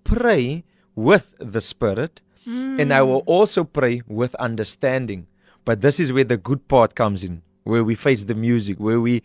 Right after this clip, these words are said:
Speaker 2: Uh-huh.
Speaker 1: uh, realize how important sound. He says then,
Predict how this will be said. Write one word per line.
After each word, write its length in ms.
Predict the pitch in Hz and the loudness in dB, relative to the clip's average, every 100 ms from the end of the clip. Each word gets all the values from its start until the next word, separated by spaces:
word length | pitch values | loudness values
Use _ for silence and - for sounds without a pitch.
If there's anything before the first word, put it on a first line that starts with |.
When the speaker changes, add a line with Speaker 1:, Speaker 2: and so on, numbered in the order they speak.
| - | -8
Speaker 2:
Uh-huh. 300 | - 226 240 | -10 -8 -6
Speaker 1:
uh, 380 | - 415 135 123 | -4 -2 2 4
realize 440 | 143 151 143 127 | 6 8 8 8
how 200 | 127 123 - | 6 6 2
important 460 | 131 135 123 117 | 0 0 0 -2
sound. 320 | - 131 120 113 | 0 2 2 2
He 40 | |
says 360 | - 240 196 107 | 6 6 6 -2
then, 300 | 107 117 | -6 -8